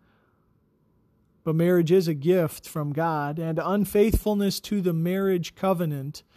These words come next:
is the only exception where God permits divorce.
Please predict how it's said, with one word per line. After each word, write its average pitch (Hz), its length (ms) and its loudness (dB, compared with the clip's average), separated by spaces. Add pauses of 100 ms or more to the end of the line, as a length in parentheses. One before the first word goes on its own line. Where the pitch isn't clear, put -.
(680)
is 151 140 -4
the 156 140 -2
only 202 380 4
exception 180 560 0
where 156 160 -2
God 165 380 -4
permits 160 540 -6
divorce. 143 640 -8